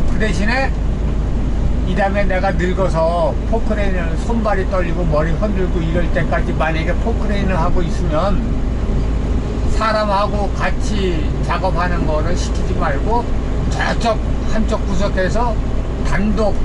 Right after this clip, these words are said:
작업을 하는 그거를 해주는 조건이면 내가 들어가서 해야겠다."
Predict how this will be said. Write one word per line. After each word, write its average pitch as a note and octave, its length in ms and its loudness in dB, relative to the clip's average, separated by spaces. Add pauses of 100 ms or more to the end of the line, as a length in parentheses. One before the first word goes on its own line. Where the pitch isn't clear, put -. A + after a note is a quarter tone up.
(200)
작업을 G3+ 440 2
하는 F#3+ 440 2 (1400)
그거를 F#3+ 400 2
해주는 A3+ 360 2
조건이면 A#3+ 580 0
내가 G#3 260 0
들어가서 F#3 380 -2
해야겠다." F3 640 0